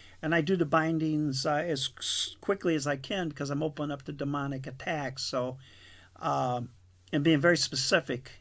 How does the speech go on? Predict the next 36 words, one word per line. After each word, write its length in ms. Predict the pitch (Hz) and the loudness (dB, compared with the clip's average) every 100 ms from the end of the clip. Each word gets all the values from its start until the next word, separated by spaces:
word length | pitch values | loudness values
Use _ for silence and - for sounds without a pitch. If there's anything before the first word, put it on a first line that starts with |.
| - - | -20 -12
uh, 300 | 135 127 127 131 - | -10 -8 -8 -12 -10
is 160 | 139 131 | -6 0
what 180 | 160 147 | 2 2
I'm 180 | 131 | 0
doing. 440 | 135 151 135 127 127 - - - - - - | 0 0 0 -2 -6 -12 -20 -20 -20 -16 -4
Uh, 360 | 139 139 120 127 - | 0 0 -2 -4 0
if 120 | 165 | 4
there's 200 | 185 160 | 6 8
other 160 | 190 180 | 8 6
demons 340 | 180 180 151 | 6 4 4
in 100 | 160 | 2
an 120 | 151 | 2
area, 360 | 160 160 165 160 | 4 4 6 4
usually 460 | 147 165 147 147 | 4 0 0 0
they 180 | 131 123 | 0 -2
vacate. 600 | 123 143 131 135 135 123 - - - | -4 -4 -4 -4 -6 -8 -14 -20 -14
As 60 | |
soon 140 | - 156 | -4 -2
as 60 | |
I 60 | 143 | 0
start 260 | 135 147 - | -2 -4 0
binding 300 | 139 131 127 | 0 0 0
demons, 580 | 127 135 131 120 120 | -2 -2 -2 -4 -8
you 80 | 127 | -8
know, 160 | 123 120 | -8 -8
they, 260 | 127 131 131 | -6 -6 -6
they 200 | 127 127 | -8 -6
leave. 400 | 127 135 127 117 | -4 -4 -4 -6
So, 360 | - 131 127 123 - - - - - - | -4 -2 -2 -6 -14 -20 -20 -20 -20 -8
uh, 280 | 143 120 120 | -4 -2 -2
it's 160 | 147 - | -4 0
more 180 | 233 | 2
or 60 | 190 | 4
less 300 | 151 135 135 | 4 0 -2
that. 440 | 143 151 135 98 | -2 0 0 -6
Uh, 100 | 131 | -8